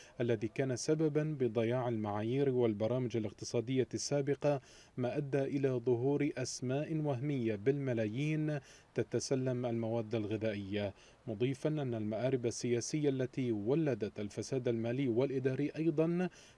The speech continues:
كانت وراء عدم توزيع المواد الغذائية بشكلها الصحيح. أما النائب عارف الحمامي قال إن عدم فتح مجلس النواب لملفات الفساد في وزارة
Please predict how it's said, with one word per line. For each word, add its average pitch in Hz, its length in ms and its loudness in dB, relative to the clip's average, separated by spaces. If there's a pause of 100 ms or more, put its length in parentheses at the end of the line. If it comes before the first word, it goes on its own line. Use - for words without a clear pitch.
كانت 110 340 0
وراء 120 240 2
عدم 123 420 -2
توزيع 120 540 0
المواد 120 380 -2
الغذائية 120 560 0
بشكلها 110 680 -4
الصحيح. 101 880 -8 (2250)
أما 143 260 2
النائب 127 480 -2
عارف 120 500 2
الحمامي 123 580 0
قال 127 280 -2
إن 127 240 -2
عدم 123 560 0
فتح - 400 -4
مجلس 123 580 0
النواب 127 400 -2
لملفات 123 680 -2
الفساد 123 540 -2
في - 160 -2
وزارة 113 380 2